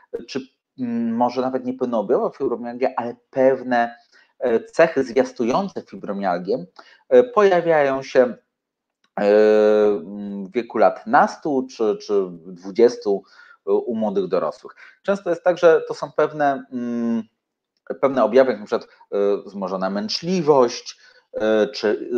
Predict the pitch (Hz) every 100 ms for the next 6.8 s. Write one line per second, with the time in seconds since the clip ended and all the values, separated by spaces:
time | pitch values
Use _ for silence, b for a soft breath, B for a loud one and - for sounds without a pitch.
0 | 110 98 95 110 110 110 - - - 127
1 | 147 127 113 - 107 - 113 - 98 92
2 | 127 135 131 131 B B 104 101 101 101
3 | 104 107 110 110 110 110 - 107 98 95
4 | 107 104 98 95 101 113 131 127 98 -
5 | - 101 101 101 - 95 98 101 101 101
6 | - 101 95 113 147 160 135